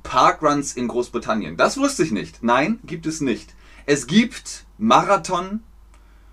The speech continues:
Mara-, Marathons, die man läuft. Das ist aber so einmal im Monat oder alle drei Monate einmal oder einmal im Jahr. Da läuft man Marathon durch die Stadt. Dann wird die Stadt auch abgesperrt, abgeriegelt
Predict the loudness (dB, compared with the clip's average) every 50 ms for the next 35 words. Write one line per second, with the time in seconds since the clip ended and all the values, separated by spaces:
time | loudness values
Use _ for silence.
0 | -20 -20 -20 -20 -16 -6 -2 0 0 2 4 4 4 2 0 -8 -20 -12 -6 -6
1 | -2 0 0 -2 2 2 2 2 2 0 -2 -4 -6 -8 -10 -14 -20 -20 -20 -20
2 | -20 -20 -20 -20 -20 -20 -20 -18 -8 -4 0 0 2 0 2 4 6 6 6 6
3 | 4 0 -4 -12 -18 -20 -20 -20 -8 2 4 4 4 4 0 -4 -2 0 6 8
4 | 8 8 8 6 4 4 4 4 4 2 2 2 2 2 4 2 2 2 2 2
5 | 2 2 0 0 0 2 2 2 2 4 4 4 4 4 2 2 0 -6 -12 -14
6 | -16 -20 -20 -20 -20 -10 0 4 4 6 8 6 6 6 6 6 6 4 2 0
7 | -2 -8 -18 -20 -20 -20 -20 -20 -20 -12 2 4 6 6 6 6 4 2 0 2
8 | 4 4 4 4 2 2 2 2 4 4 2 2 0 -2 -4 0 2 2 2 2
9 | -2 -2 -2 0 0 0 0 -2 -4 -6 -4 -4 -6 -2 -2 0 0 0 -2 -2
10 | -2 -2 -2 -2 -2 -4 -6 -6 -6 -2 2 2 4 4 4 2 0 2 4 4
11 | 6 6 4 2 0 -2 -4 -4 -2 0 0 0 0 4 6 6 6 6 2 0
12 | 2 0 0 0 0 0 -2 -4 -6 -10 -10 -8 -8 -2 2 2 2 2 0 -6
13 | -12 -10 -10 -8 -6 -6 -6 -6 -8 -10 -10 -2 0 0 0 0 0 0 0 0
14 | -2 -4 -2 2 2 2 2 0 -6 -6 -6 -6 -4 -2 0 0 2 2 0 -2
15 | -6 -12 -10 -2 -2 -2 -2 -2 -6 -10 -8 -8 -8 -10 -4 0 2 2 2 2
16 | -2